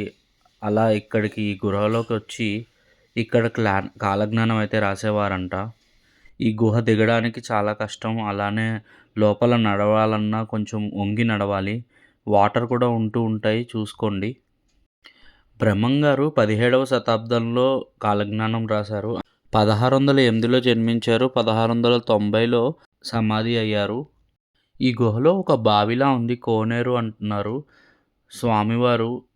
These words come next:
ఇక్కడ వాటర్ని అయితే యూజ్ చేసుకునేవారంట. అలానే ఇక్కడ నుంచి శ్రీశైలానికి స్వరంగ మార్గం ఉంది. శ్రీశైలానికే కాదు, ఇంకా చాలా ప్రదేశాలకి అయితే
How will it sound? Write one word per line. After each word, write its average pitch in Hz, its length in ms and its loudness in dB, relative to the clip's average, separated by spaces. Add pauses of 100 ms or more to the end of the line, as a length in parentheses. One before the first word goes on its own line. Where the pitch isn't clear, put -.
(260)
ఇక్కడ 104 280 -4
వాటర్ని 101 580 0
అయితే 110 200 -6
యూజ్ 104 320 -4
చేసుకునేవారంట. 101 960 -6 (560)
అలానే 113 460 2
ఇక్కడ 127 260 0
నుంచి 113 400 0
శ్రీశైలానికి 117 960 -2 (220)
స్వరంగ 110 500 0
మార్గం 117 460 0
ఉంది. 104 340 -4 (1500)
శ్రీశైలానికే 135 840 0
కాదు, 123 480 0 (100)
ఇంకా 110 360 -2 (100)
చాలా 107 420 0 (920)
ప్రదేశాలకి 110 680 -2
అయితే 110 260 -2